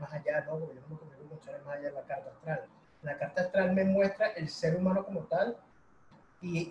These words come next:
y en las doce casas astrológicas están los doce escenarios de la vida que todos los seres humanos tocamos, y estamos ahí". Ahora, ella me dice, yo cuando mi pregunta es, "¿Qué área de tu vida tú consideras que estás flaqueando más, no? Estás más débil". "Wow, yo creo que es el área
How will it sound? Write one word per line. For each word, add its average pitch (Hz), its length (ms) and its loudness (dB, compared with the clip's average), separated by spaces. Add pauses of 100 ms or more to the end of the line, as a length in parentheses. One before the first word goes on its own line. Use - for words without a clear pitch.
y 165 80 2
en 160 80 4
las 156 120 6
doce 165 240 4
casas 214 300 0
astrológicas 196 580 2
están 160 160 2
los 160 220 4
doce 190 320 2
escenarios 165 440 4
de 196 80 6
la 175 80 4
vida 170 260 2
que - 100 -8
todos 185 340 8
los 170 100 4
seres 170 160 4
humanos 165 260 2
tocamos, 165 600 2
y 156 100 0
estamos 156 380 -4
ahí". 180 180 -4 (520)
Ahora, 160 220 10
ella 151 140 2
me 165 120 2
dice, 156 300 -6 (180)
yo 160 180 6
cuando 202 240 0
mi 185 100 -2
pregunta 160 480 4
es, 180 260 2 (400)
"¿Qué 196 160 6
área 220 280 6
de 220 60 0
tu 151 180 -8
vida 147 420 -4 (140)
tú 165 80 -10
consideras 180 720 -2
que 160 80 -8
estás - 220 -10 (100)
flaqueando 165 640 0
más, 170 380 2
no? 175 80 0
Estás 156 200 0
más 165 120 0
débil". 185 380 2
"Wow, 180 240 4
yo 160 80 2
creo 180 180 2
que 196 80 0
es 180 180 4
el 190 100 2
área 180 300 6